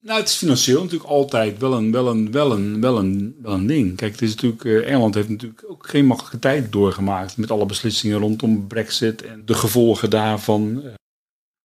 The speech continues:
dus ik denk dat hele financiële benauwdheid, ook al is Chester misschien wel iets rijker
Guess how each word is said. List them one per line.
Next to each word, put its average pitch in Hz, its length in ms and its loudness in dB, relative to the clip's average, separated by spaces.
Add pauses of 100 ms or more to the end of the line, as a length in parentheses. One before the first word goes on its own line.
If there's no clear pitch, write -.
dus 107 120 -4
ik 107 80 -4
denk 113 180 4
dat 107 100 -2
hele 117 180 4 (240)
financiële 117 440 2
benauwdheid, 110 840 0
ook 120 160 -10
al 113 60 -14
is 104 180 -4
Chester 110 280 -2
misschien 110 220 -6
wel 117 80 -4
iets 113 120 -6
rijker 107 520 -2